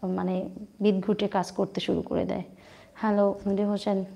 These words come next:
হ্যাঁ নরিন আপু, আছি আমি, তুমিও আছো? খোকন ভাই, আপনাকে নিয়ে যাব সপরিবারে। খোকন ভাই, তুমি অনেক হ্যাপি, তোমাকে নিয়ে যাবে রাজা ভাই, but আমার কথা কিন্তু কয় নাই। যাই হোক,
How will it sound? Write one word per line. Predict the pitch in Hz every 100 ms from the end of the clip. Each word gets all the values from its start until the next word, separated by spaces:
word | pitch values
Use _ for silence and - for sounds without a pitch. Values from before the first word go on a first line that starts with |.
| -
হ্যাঁ | - 214 220
নরিন | 214 220 220 220 220
আপু, | 202 208 208 208 -
আছি | 196 - 220
আমি, | 208 202 196
তুমিও | 196 202
আছো? | 196 196 202 196 196 - _ _ _ _ _ _ _ _ _ - - - - - - - _ -
খোকন | 233 233 233
ভাই, | 226 240 233
আপনাকে | 196 202 208 208 208 233
নিয়ে | 214 214 214
যাব | 208 202 214
সপরিবারে। | 214 208 196 190 185 180 180 185 - - - -
খোকন | 233 233 233
ভাই, | 220 196 196
তুমি | 220 220 214
অনেক | 214 226
হ্যাপি, | 226 202 196
তোমাকে | 196 202 202 220
নিয়ে | 202 202
যাবে | 202 196
রাজা | 180 190
ভাই, | 190 185
but | 190 208
আমার | 190 190
কথা | 196 196
কিন্তু | 196 196
কয় | - 170
নাই। | 170 170 185 - - - - _ -
যাই | 240 262
হোক, | 254